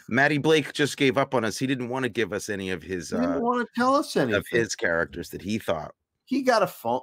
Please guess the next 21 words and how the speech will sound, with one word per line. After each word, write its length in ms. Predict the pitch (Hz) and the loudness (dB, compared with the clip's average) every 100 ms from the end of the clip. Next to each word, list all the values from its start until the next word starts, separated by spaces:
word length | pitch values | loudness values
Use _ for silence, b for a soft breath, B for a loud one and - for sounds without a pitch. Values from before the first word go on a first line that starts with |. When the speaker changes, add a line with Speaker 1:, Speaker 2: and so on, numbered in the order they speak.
| - | -6
Speaker 2:
he 160 | 165 | -8
got 140 | 196 226 | -6 -8
a 40 | |
phone 340 | 214 233 240 | -6 -2 -2
call. 380 | 233 113 90 85 _ 156 | -2 -4 -4 -6 _ -2
"Where 160 | 196 220 | 0 0
did 120 | 202 | 4
you 60 | 120 | 4
Speaker 1:
Oh. 260 | 131 123 - | 6 4 4
Speaker 2:
go, 20 | 107 | 2
Matty 240 | 104 - - | -4 -6 -16
Blake? 340 | - 165 135 117 _ _ _ _ _ _ _ _ _ _ _ _ _ | -6 -4 -4 -10 _ _ _ _ _ _ _ _ _ _ _ _ _
Where 140 | 214 | -2
did 120 | 220 208 | -2 -4
you 80 | 220 | -2
go, 300 | 220 226 214 | 2 4 4
Matty 320 | 208 202 190 | 4 4 2
Blake?" 480 | 165 165 143 127 - 98 | 2 0 0 -4 -12 -10
Speaker 1:
Uh, 180 | 98 98 | -8 -8
who 160 | 101 95 | -6 -6
knows? 520 | 87 87 82 - | -6 -6 -8 -14